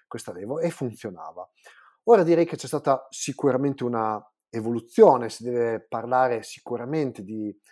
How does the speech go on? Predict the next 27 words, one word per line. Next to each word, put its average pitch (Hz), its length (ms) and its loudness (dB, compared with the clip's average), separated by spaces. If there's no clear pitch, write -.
di 104 140 -12
data 104 260 -6
driven, 117 540 -2
sempre, 110 720 -4
sia - 160 -2
in 131 120 -2
avi-, 123 360 -4
in 123 140 -8
ambiti 113 600 -6
molto 104 220 -14
piccoli, 165 680 -2
ma 160 160 -6
anche 151 500 -2
in 127 160 -6
multinazionali 110 840 -6
o - 20 -4
grossi 104 320 -12
brand, - 480 -20
perché - 240 -14
prima 120 220 -10
di 131 100 -6
tutto 120 560 -2
il 110 120 -10
data 117 180 -6
driven 123 500 -2
è 117 320 -8
un, 113 460 -12